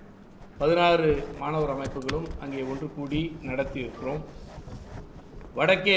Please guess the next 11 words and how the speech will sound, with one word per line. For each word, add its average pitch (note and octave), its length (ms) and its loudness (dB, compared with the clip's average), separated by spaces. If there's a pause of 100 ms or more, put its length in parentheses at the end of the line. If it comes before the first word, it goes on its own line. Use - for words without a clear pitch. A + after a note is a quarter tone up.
நடைபெற்ற E3 500 2
அந்த C#3+ 160 0 (100)
பேரணியைப் D3+ 460 2
போல D3+ 120 2 (580)
தெற்கே D#3 320 2 (100)
ஒரு D3+ 180 2
பேரணி D#3 340 6 (180)
நடைபெற D3 420 2
வேண்டும் C3+ 300 -4
என்ற B2+ 160 -2 (580)
அடிப்படையில் D3 600 -2